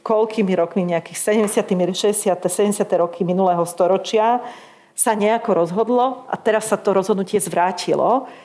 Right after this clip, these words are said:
Toto sa bude diať ďalej. Nikdy táto téma nebude definitívne uzavretá,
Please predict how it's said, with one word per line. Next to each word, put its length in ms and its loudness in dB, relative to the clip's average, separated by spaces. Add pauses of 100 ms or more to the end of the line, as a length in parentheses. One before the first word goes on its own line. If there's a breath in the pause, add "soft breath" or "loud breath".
(440 loud breath)
Toto 160 2
sa 160 0
bude 320 0
diať 320 0
ďalej. 320 2
Nikdy 480 0
táto 320 0
téma 240 2
nebude 400 2
definitívne 640 -2
uzavretá, 800 0